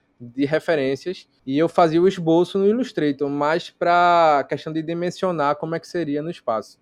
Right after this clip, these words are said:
E aí, mas assim, o visual mesmo do móvel pronto tava todo na minha cabeça. É uma coisa que eu não sei como é que os clientes confiavam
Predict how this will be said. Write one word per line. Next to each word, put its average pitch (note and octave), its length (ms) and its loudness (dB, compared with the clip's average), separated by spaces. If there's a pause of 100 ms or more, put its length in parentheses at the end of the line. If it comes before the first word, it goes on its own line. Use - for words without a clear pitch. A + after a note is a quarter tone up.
(140)
E C#3 160 -2
aí, E3 560 4
mas E3+ 240 0
assim, F3 380 0
o D#3+ 100 -2
visual F3+ 560 4
mesmo D#3 360 -4
do D#3+ 120 -2
móvel D3 380 0
pronto C#3 640 -6 (240)
tava C#3 240 0
todo D3+ 140 -2
na D#3+ 80 -2
minha E3 120 -4
cabeça. C#3+ 460 -4
É A#2 100 -8
uma C3+ 140 -6
coisa D3 240 -4
que D3+ 460 -6
eu C#3 100 -8
não D3+ 80 -6
sei D#3 140 -6
como E3+ 180 -6
é E3 60 -2
que - 80 -10
os - 80 -12
clientes - 260 -8
confiavam D3+ 500 -2